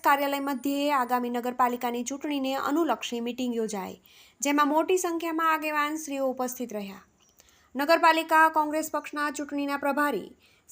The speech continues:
શ્રી વી કે હુંબલે પ્રાસંગિક પ્રવચન આપતા જણાવ્યું હતું કે આપણે સૌ સાથે મળીને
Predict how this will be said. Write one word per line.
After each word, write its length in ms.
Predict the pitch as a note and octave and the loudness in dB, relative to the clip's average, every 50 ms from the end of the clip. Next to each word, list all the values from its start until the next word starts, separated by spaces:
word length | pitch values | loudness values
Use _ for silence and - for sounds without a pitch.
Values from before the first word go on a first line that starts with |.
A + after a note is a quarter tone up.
| - | -6
શ્રી 200 | - D#4 D4+ D4+ | -4 -2 0 0
વી 180 | C#4+ D#4+ F4 F4 | 2 2 2 2
કે 160 | F4 F4+ F4+ | 2 0 0
હુંબલે 680 | E4+ E4 E4 D#4+ D4+ D#4 D#4 D#4 D#4 D#4 D#4+ D#4+ E4 E4 | 2 2 2 2 4 4 4 4 4 2 2 2 2 0
પ્રાસંગિક 600 | D#4+ D#4 C#4+ C#4 C#4 - D4 C#4 C4 C4 C4 - | 0 0 0 0 0 -2 -6 -6 -6 -6 -6 -6
પ્રવચન 400 | B3 B3 B3 B3 B3 A#3+ A#3 A3+ | -4 -4 -2 -4 -4 -4 -6 -6
આપતા 260 | A3+ A3+ - A3+ A3+ | -6 -6 -4 -6 -4
જણાવ્યું 480 | A3 A#3+ A#3+ B3+ C4+ C#4 D4 D4 D4 | -2 -2 -2 -2 -2 -2 -2 -4 -4
હતું 260 | C#4+ D4 C#4+ C#4+ D4 C#4+ | -4 -4 -4 -4 -4 -4
કે 160 | - C4+ B3+ | -4 -2 -2
આપણે 300 | A#3+ A#3+ - C4+ D#4 E4 | -2 -2 -2 -4 -4 -4
સૌ 240 | D#4+ - C#4 C#4 C4+ | -4 -4 -4 -4 -4
સાથે 340 | - D4 C#4+ D#4 D#4 F4+ | -2 -2 0 0 0 0
મળીને 580 | E4 C#4+ C4 A#3+ A#3 A#3 A#3 A#3+ B3 C4+ C#4 C#4+ | -2 0 0 0 0 0 -2 -2 -2 -2 -4 -6